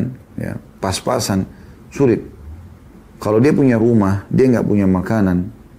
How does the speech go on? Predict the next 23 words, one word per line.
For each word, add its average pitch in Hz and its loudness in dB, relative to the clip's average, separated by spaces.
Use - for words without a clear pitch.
atau - -4
dia 104 2
tidak - 0
punya 95 0
pakaian, 92 -2
ini 113 0
juga 127 2
sulit. 71 0
Itu 90 -2
juga 127 4
tidak 107 0
punya 104 2
makanan, 98 -2
ya. - -4
Jadi - 2
satu 120 0
sama 120 4
lain 135 2
saling 110 0
berhubungan 101 2
lah, - -10
ya. - -6
Saling 98 -2